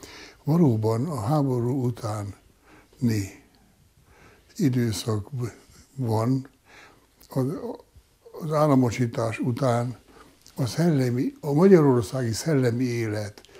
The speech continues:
szuper gyűjtőhelye az iparterv volt. Az ipartervben alkalmazottnak lenni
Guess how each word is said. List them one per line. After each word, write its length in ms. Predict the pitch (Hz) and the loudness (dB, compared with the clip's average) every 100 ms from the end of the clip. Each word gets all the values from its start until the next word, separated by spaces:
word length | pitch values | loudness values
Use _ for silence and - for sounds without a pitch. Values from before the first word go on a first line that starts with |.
| - - | -18 4
szuper 500 | 233 220 - 120 113 | 6 6 4 2 2
gyűjtőhelye 760 | 117 147 123 - 107 104 110 110 | 2 2 2 0 -2 -2 -2 -2
az 120 | 110 | -2
iparterv 800 | 127 110 110 95 98 104 92 95 | -4 -4 -6 -6 -8 -8 -8 -6
volt. 540 | 101 95 85 - - - _ _ _ _ _ _ _ _ - - - - - - - - - - _ | -6 -6 -8 -12 -20 -20 _ _ _ _ _ _ _ _ -20 -20 -20 -20 -20 -20 -20 -20 -20 -20 _
Az 220 | - 170 160 | -4 2 2
ipartervben 840 | 175 160 - 143 123 123 117 110 101 - 381 | 4 2 2 0 2 2 2 0 -6 -8 -2
alkalmazottnak 920 | 175 156 156 123 113 120 101 117 107 | 0 2 0 0 0 -2 -4 -6 -4
lenni 340 | 117 117 117 | -4 -2 -2